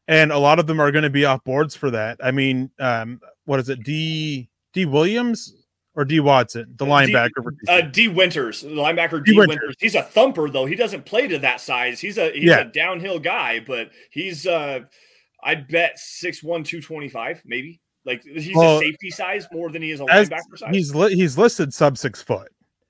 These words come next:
Speaker 2: Oh, really? Okay.
Speaker 1: And he's
Speaker 2: He's
Speaker 1: listed
Speaker 2: small.
Speaker 1: su-, he's listed
Speaker 2: Oh.
Speaker 1: around two hundred twenty-five pounds. I don't
Speaker 2: Mm-hmm.
Speaker 1: have it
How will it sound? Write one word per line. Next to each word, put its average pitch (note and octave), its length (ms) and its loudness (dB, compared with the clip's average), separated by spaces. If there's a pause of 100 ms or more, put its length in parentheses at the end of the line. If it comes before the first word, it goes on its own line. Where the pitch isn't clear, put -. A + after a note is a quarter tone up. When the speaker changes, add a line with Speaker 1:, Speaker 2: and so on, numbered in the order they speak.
(160)
Speaker 2:
Oh, E3 220 -2
really? C3 400 -6
Okay. G2+ 420 -6
Speaker 1:
And D#3+ 140 4
he's D3 100 2
Speaker 2:
He's C#3 60 -4
Speaker 1:
listed E3+ 320 2
Speaker 2:
small. E3 180 4
Speaker 1:
su-, D#3 80 -4
he's D3 140 -2
listed E3+ 280 2
Speaker 2:
Oh. D#3 80 6
Speaker 1:
around C#3+ 220 4
two D3+ 120 -2
hundred C#3 240 2
twenty-five A#2+ 460 -2
pounds. - 520 -14
I C3 80 -2
don't B2+ 80 -2
Speaker 2:
Mm-hmm. A#2 80 -4
Speaker 1:
have A#2+ 140 0
it B2 120 -8